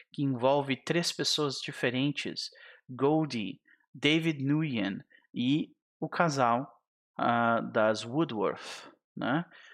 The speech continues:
Nós descobrimos aí uma trama relacionada a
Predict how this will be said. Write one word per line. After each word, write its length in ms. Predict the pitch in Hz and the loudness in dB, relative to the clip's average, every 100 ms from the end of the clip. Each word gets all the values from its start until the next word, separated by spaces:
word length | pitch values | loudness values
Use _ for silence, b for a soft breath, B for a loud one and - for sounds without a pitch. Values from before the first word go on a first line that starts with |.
| B B | B B
Nós 180 | 127 127 | -4 0
descobrimos 640 | 143 - 127 135 139 127 | 0 0 0 0 2 2
aí 360 | 131 127 127 123 - | 2 4 2 -2 -4
uma 220 | 127 120 | -2 -2
trama 460 | - 147 143 143 | -2 0 2 2
relacionada 1000 | 131 131 127 - 147 123 123 123 120 113 - | 2 4 4 2 0 0 2 4 4 2 2
a 500 | 117 104 98 95 | 0 2 2 0